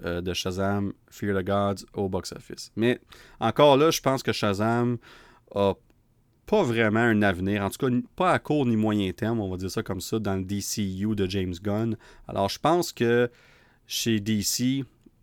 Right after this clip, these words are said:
on le savait déjà bien évidemment ça, puis on a comme mis un peu le film de côté malheureusement,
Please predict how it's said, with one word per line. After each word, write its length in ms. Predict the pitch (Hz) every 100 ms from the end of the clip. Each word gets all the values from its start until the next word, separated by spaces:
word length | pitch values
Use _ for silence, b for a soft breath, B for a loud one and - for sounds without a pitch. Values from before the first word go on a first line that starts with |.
| _ _ _ _ _ -
on 80 |
le 80 | 98
savait 380 | - 113 104 107
déjà 320 | 101 95 117
bien 180 | 107 104
évidemment 560 | 98 90 98 98 113 104
ça, 320 | - 120 135 b b b
puis 140 | -
on 100 | 107
a 100 | 107
comme 540 | 104 123 117 120 117 110 _ _ _ -
mis 320 | 143 123 151
un 120 | 117
peu 140 | - 135
le 80 |
film 300 | 104 - 127
de 80 | 110
côté 380 | 101 107 98 123
malheureusement, 720 | 110 101 98 98 87 92 117